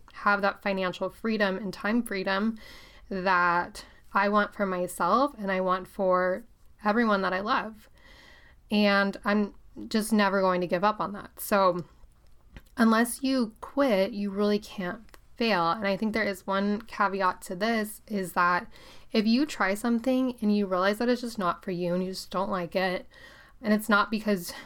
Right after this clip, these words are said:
you're kind of sucking at it at first, it's just because you genuinely realize this wasn't the right thing for you, then you're not failing because you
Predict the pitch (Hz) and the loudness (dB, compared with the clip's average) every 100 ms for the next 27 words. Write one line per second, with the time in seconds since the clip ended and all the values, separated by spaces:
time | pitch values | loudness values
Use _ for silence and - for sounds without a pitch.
0 | - 208 185 208 208 - 202 226 208 196 | -8 -6 0 2 2 0 0 2 2 0
1 | 208 190 - 185 196 320 - 202 196 - | -2 -6 -4 2 2 2 -2 -4 -6 -4
2 | 202 208 196 190 180 180 190 190 185 190 | -2 0 0 -2 -2 0 0 0 0 -2
3 | 190 - - - - - - 220 208 196 | -2 -6 -14 -20 -20 -20 -8 0 2 2
4 | 196 202 - 190 185 190 - 185 185 - | 0 -6 -4 -2 0 -2 -2 0 0 -2
5 | 202 190 208 262 254 294 381 415 - - | -4 -2 -2 -2 -2 -2 -2 -6 -20 -20
6 | - - - - - - - - 233 247 | -20 -20 -20 -20 -20 -20 -20 -2 2 4
7 | 240 240 240 240 - - - - - - | 6 6 4 2 -8 -20 -20 -20 -20 0
8 | 247 240 269 311 - 208 214 247 180 180 | 4 4 4 0 -2 2 4 4 4 2
9 | 180 196 - 196 190 190 180 - - - | 0 -4 0 4 4 2 -2 -10 -16 -20
10 | - - 202 214 208 202 190 190 247 | -16 -6 0 2 2 2 0 0 -4